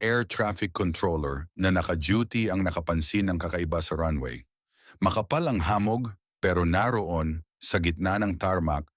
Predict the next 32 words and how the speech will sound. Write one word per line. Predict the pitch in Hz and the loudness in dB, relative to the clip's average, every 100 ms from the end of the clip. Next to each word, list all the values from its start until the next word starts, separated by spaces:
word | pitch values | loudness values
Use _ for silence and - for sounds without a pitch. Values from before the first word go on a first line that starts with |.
| _ _ - | _ _ 0
may | 107 | 2
nakatayo, | 113 95 92 85 82 87 76 - _ _ - | 2 2 -2 -2 0 0 -2 -6 _ _ -2
isang | 95 110 101 | 0 0 0
babae | 87 82 90 107 98 | 0 2 0 0 0
na | 85 | 0
nakasuot | 80 73 - 90 85 85 | -2 -2 -2 -2 -2 -2
ng | 73 | -4
puting | 71 78 80 71 | -4 -2 0 0
damit. | 71 67 64 _ _ _ _ _ | -2 -4 -6 _ _ _ _ _
Sa | - 107 | -2 0
una, | 101 127 95 78 80 _ | 2 2 2 -2 -6 _
inisip | - 92 104 101 131 | 0 2 2 0 -2
niya | 104 90 | 0 0
na | 82 | 2
naligaw | 78 73 82 85 | 0 0 0 0
ito, | 78 76 71 65 - _ _ 95 | -2 -4 -6 -8 -14 _ _ 0
kaya't | 92 92 | 2 2
nagradyo | 85 80 87 95 90 85 | -2 0 2 2 0 0
siya | - 87 | 0 0
sa | - 80 | -2 -2
control | 80 - 87 80 | -2 0 -2 0
tower | 87 76 71 69 | 0 0 0 -2
para | 82 78 | 0 0
magpadala | 78 78 80 78 80 | 0 -2 0 0 0
ng | 78 | -2
tulong. | 73 73 65 64 - _ _ _ _ | -2 -4 -4 -6 -12 _ _ _ _
Ngunit | 110 147 170 | 2 2 2
habang | 123 143 139 123 | 2 2 0 0
pinapanood | 113 117 120 123 117 | 0 0 0 0 0
niya | 113 107 | 0 0
ang | 98 | -2
babae, | 80 90 85 78 80 | 0 0 0 -2 -4